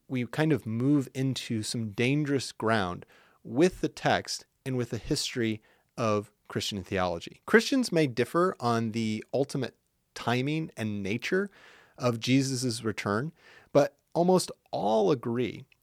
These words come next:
and the Bible does seem to be clear in this, that he is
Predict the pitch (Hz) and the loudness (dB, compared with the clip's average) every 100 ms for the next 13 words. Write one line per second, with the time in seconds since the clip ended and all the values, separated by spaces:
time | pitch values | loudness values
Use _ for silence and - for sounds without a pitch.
0 | - 139 131 139 196 214 139 - 131 160 | -6 -2 2 4 4 0 2 4 4 2
1 | - 175 165 160 - 180 147 90 - - | -2 -2 -2 -4 0 2 2 -2 -8 -10
2 | _ _ _ 135 - 151 143 - _ _ | _ _ _ 4 4 4 2 0 _ _
3 | - 247 220 95 101 131 - | -4 0 2 0 -2 -6 -8